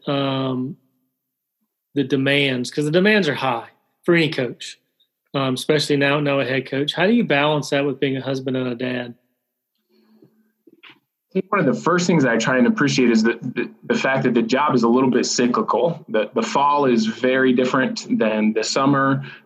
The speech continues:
Speaker 2: There are demand, there are a lot of demands, obviously, in the fall, in the thick of recruiting season, during spring ball, but Christmas break, spring break this summer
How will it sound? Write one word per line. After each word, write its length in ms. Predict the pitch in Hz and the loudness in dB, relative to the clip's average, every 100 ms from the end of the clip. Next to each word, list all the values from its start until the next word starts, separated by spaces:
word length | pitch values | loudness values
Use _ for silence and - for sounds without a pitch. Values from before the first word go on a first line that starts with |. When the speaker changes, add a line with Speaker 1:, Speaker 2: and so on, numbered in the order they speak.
| _ | _
Speaker 2:
There 220 | 113 113 | 0 2
are 260 | 107 110 110 | 2 2 0
demand, 680 | 110 - 123 120 123 127 127 | 0 2 4 4 2 0 0
there 180 | 117 110 | 2 2
are 80 | 110 | 2
a 80 | |
lot 180 | 120 127 | 2 2
of 80 | 123 | 2
demands, 320 | 117 117 113 | 4 4 4
obviously, 400 | 110 113 110 117 | 2 0 0 0
in 80 | 104 | 0
the 80 | 101 | -2
fall, 640 | - 143 139 143 143 - | 0 0 2 2 0 -2
in 160 | 117 107 | 2 4
the 200 | 104 101 - | 4 0 0
thick 160 | 123 | 2
of 80 | 120 | 2
recruiting 480 | 107 110 139 135 131 | 2 0 2 4 4
season, 400 | 127 120 123 113 | 4 4 4 4
during 300 | 113 110 107 | 4 2 2
spring 380 | 110 - 127 127 | 2 2 2 4
ball, 460 | 120 117 113 113 - - _ - | 2 2 0 -2 -8 -20 _ -2
but 300 | 101 101 - | -2 -2 -4
Christmas 380 | 131 120 110 107 | -2 0 0 0
break, 420 | 120 120 120 - | 0 2 0 -4
spring 380 | - 131 120 113 | -2 2 4 4
break 340 | 117 113 - | 2 0 -2
this 160 | 107 - | -6 -2
summer 320 | 110 110 | -2 -2